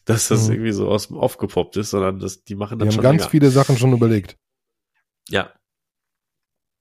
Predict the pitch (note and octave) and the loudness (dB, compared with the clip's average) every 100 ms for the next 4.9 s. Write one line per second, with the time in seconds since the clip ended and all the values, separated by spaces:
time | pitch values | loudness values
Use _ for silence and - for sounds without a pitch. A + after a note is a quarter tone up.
0 | _ - - G2+ G#2+ F#2 G#2 G#2 - A2+ | _ -20 -12 0 2 2 -2 -4 -4 2
1 | G#2+ G2+ G2+ - - - - _ - G#2 | 2 2 -4 -20 -20 -20 -20 _ -6 -2
2 | A2 G2+ C3 E3+ F3 - _ _ - G#2 | 0 4 4 4 2 -6 _ _ -2 0
3 | G#2+ C3 D3+ D3 C#3+ - - _ - - | 0 2 2 2 -2 -4 -12 _ -12 -4
4 | C3 D#3 - - F#2+ F2+ E2+ E2+ | -2 -2 -6 -4 -2 -2 -6 -12